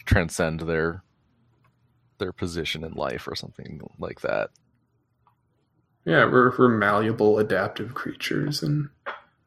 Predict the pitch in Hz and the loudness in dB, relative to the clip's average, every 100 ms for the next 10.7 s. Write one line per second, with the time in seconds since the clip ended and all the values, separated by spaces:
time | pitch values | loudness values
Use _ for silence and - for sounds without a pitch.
0 | _ _ _ _ _ _ - 131 - 151 | _ _ _ _ _ _ 6 8 8 8
1 | 127 131 139 107 107 117 117 117 - - | 6 2 2 2 4 4 4 4 0 -6
2 | - - _ _ _ _ - _ _ _ | -8 -18 _ _ _ _ -20 _ _ _
3 | _ - 123 113 113 107 104 107 - 104 | _ 2 6 6 6 4 4 2 2 0
4 | - 104 101 101 - 120 104 104 - 98 | 2 2 0 -4 -2 2 4 2 2 0
5 | 95 98 98 104 101 104 - - 123 101 | 2 0 -2 -4 -4 -6 -8 0 2 2
6 | 95 98 101 104 98 120 - 127 135 117 | 2 0 0 -4 -6 -6 -6 -6 -4 -4
7 | 113 110 113 110 - - 117 113 113 113 | 0 0 0 -6 -10 -6 -4 -4 -4 -6
8 | 120 _ _ _ _ _ _ _ _ _ | -10 _ _ _ _ _ _ _ _ _
9 | _ _ _ _ _ _ _ _ _ _ | _ _ _ _ _ _ _ _ _ _
10 | _ _ _ _ _ - 165 | _ _ _ _ _ -4 -4